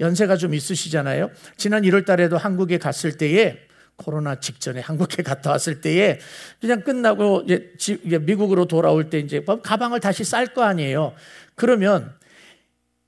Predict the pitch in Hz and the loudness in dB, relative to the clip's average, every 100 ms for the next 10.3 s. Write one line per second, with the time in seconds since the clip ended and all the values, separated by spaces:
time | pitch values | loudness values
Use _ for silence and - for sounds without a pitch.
0 | _ _ _ _ - 196 226 254 233 190 | _ _ _ _ 0 2 4 2 4 4
1 | 175 - 147 104 - _ - 262 254 - | 2 0 -6 -8 -16 _ -2 0 -2 -2
2 | 277 - 233 208 - 202 190 170 - - | -2 0 2 2 2 0 0 -2 -8 -20
3 | - _ _ _ _ _ _ _ _ _ | -20 _ _ _ _ _ _ _ _ _
4 | _ _ _ 160 175 233 190 214 196 185 | _ _ _ 0 4 4 4 4 4 4
5 | 190 185 202 202 208 208 196 - 233 220 | 2 4 2 2 0 2 0 0 -2 0
6 | - 208 190 175 190 190 202 208 190 - | 0 0 0 2 2 4 4 2 -2 2
7 | 175 185 226 214 240 208 196 185 214 185 | 2 2 2 2 2 2 2 0 0 -2
8 | 151 - 139 113 - 98 _ _ _ - | -2 -2 -8 -10 -14 -18 _ _ _ -20
9 | _ 247 - 170 165 202 240 135 - 156 | _ -8 -4 -2 -2 -2 -2 -4 -4 -6
10 | 127 113 | -6 -10